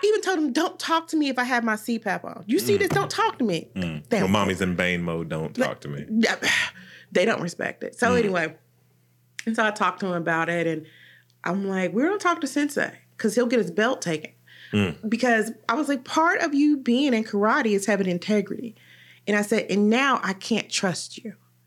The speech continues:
Speaker 2: Mm.
Speaker 1: Oh.
Speaker 2: I'm sure that hurt.
Speaker 1: Oh my gosh, y'all.
Speaker 2: Yeah.
Speaker 1: He's still, I'm still trying to put him together after he f-, collapsed on the floor and melted into a piece, shattered in pieces.
Speaker 2: Mm.
Speaker 1: Um,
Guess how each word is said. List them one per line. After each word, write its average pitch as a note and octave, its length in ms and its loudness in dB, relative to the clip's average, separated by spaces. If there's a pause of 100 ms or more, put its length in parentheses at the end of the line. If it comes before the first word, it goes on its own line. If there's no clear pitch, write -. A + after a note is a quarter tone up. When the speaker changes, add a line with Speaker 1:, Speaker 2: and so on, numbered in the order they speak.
(100)
Speaker 2:
Mm. F2+ 200 -2 (140)
Speaker 1:
Oh. F3+ 280 0 (360)
Speaker 2:
I'm F2+ 80 -10
sure E2+ 160 -6
that D#2 200 -2
hurt. D#2+ 340 -2
Speaker 1:
Oh C#4 180 2
my G#3 180 0
gosh, F3 480 -4
y'all. F#3+ 260 0
Speaker 2:
Yeah. - 40 -6
Speaker 1:
He's D#4+ 220 0
still, C4 220 0
I'm B3 180 0
still C4+ 200 0
trying A#3 180 2
to G#3+ 40 -6
put C4 160 0
him A#3+ 100 2
together G#3+ 320 0
after F#3+ 180 0
he G#3+ 80 0
f-, - 120 -8 (260)
collapsed G#3+ 460 0
on G3+ 120 -2
the F3 60 -4
floor F#3 380 -2 (120)
and G3 200 -4
melted G#3+ 260 0
into F3+ 260 0
a D#3 80 2
piece, A3+ 380 0
shattered B3 480 0
in G3+ 120 -6
pieces. A#3+ 560 -6
Speaker 2:
Mm. F2 380 0 (360)
Speaker 1:
Um, E3+ 680 -2